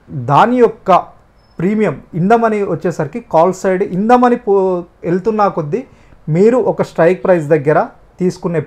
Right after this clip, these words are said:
ప్రీమియం, ఒక లాట్ ప్రీమియం ప్రైస్ చాలా హై ఉంటుంది. Out of the money వెళ్తున్నా కొద్దీ ప్రీమియం ప్రైస్ పెరుగుతుంది, తగ్గుతుంటుంది. In the మనీకి వచ్చేసరికి పెరుగుతుంది. చూపెడతాను ఎలానో చూడండి.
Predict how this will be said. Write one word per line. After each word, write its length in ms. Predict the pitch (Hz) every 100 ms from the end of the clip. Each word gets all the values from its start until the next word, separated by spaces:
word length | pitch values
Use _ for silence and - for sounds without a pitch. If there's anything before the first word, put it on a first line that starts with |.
| -
ప్రీమియం, 380 | 160 165 151 113 _ _ _ _ 156
ఒక 80 | 180 156
లాట్ 240 | 151 190 -
ప్రీమియం 340 | 185 180 175 151 -
ప్రైస్ 300 | 147 143 143 233 -
చాలా 240 | 147 156 156 156
హై 120 | 151 160
ఉంటుంది. 300 | 131 123 113 - _ - - 151
Out 160 | 175 233
of 60 | 202 202
the 60 | 196
money 160 | 180 165
వెళ్తున్నా 300 | 147 160 143
కొద్దీ 160 | 139 156 -
ప్రీమియం 320 | 170 170 180 190 _ 147
ప్రైస్ 260 | 139 135 247 - _ -
పెరుగుతుంది, 460 | 156 147 147 139 143 -
తగ్గుతుంటుంది. 640 | 160 160 180 160 147 131 190 - _ _ - _ _ 185
In 60 | 233
the 60 | 269
మనీకి 200 | 262 233 202
వచ్చేసరికి 420 | 185 - 170 - 185
పెరుగుతుంది. 380 | 165 156 139 123 -
చూపెడతాను 460 | 208 208 165 139 131
ఎలానో 220 | 143 131
చూడండి. 320 | 151 135 131